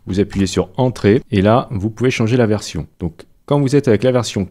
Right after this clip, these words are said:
quatre, la version que vous utilisez, c'est la quatre C. Si vous souhaitez utiliser la quatre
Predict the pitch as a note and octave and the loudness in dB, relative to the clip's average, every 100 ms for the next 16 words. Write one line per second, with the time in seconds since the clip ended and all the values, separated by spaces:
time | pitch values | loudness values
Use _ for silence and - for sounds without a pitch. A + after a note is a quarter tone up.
0 | - C3 C#3 - D#3+ D#3 F#2+ G2+ A2+ - | -2 0 0 0 -4 -2 0 0 0 -2
1 | B2 G#2+ F2+ F#2 F2 - F#2 F#2 C#3 - | -4 -2 -4 -4 -6 -4 -2 0 -2 0
2 | G2 D#2 - E3 D#3 - F2 - - G2+ | -2 -2 -4 -4 -4 -8 -8 -6 -4 -4
3 | E2+ - - D#3+ D3+ D3 C3+ B2+ C#3 B2+ | -4 -8 -6 -2 -2 0 0 2 2 0
4 | G#2 G2+ G2+ G2+ G2+ E2 D2+ - F2 - | -2 -4 -2 2 2 0 -4 -6 -6 -2
5 | F2 | -4